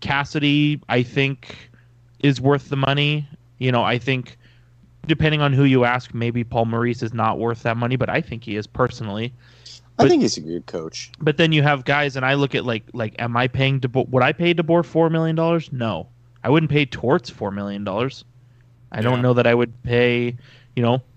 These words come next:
Speaker 1: really any coach that's available four million dollars. And it's, you know, similar to how, I guess, the normal player salary has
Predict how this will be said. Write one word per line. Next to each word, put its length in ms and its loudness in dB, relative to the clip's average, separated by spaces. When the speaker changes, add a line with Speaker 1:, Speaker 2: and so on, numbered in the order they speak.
Speaker 1:
really 340 4
any 160 2
coach 340 -6
that's 160 -8
available 340 -2
four 180 -2
million 260 -2
dollars. 360 -2
And 140 -2
it's, 380 -10
you 120 6
know, 180 2
similar 600 4
to 380 4
how, 440 0
I 80 -4
guess, 320 -4
the 240 -4
normal 560 4
player 400 -2
salary 520 2
has 340 0